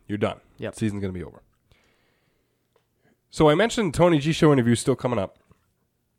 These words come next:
Speaker 1: I haven't released the full list of names yet or even really advertised because it's so early in the month of December.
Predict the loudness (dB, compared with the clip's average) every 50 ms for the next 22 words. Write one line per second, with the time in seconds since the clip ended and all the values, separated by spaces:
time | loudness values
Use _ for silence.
0 | _ _ _ _ _ _ _ 0 2 2 2 2 2 -2 0 0 0 -2 -2 -6
1 | -8 -6 0 0 2 2 2 0 -2 -4 -4 -6 -8 -8 -6 -6 -6 -6 -6 -6
2 | -6 -6 -6 -8 -10 _ -12 -8 -4 -2 -2 -2 0 0 0 0 0 -2 -4 -6
3 | -8 -10 -12 -12 -14 -16 -16 -16 -18 -20 -20 _ _ _ _ _ _ _ _ _
4 | _ _ -10 -6 -2 -2 -2 -2 -2 -4 -8 -14 -18 -20 _ _ _ _ _ _
5 | _ _ _ _ _ _ -4 -2 4 4 4 4 4 2 2 4 2 2 2 0
6 | -2 -2 -4 -8 -10 -10 -8 -8 -8 -8 -10 -14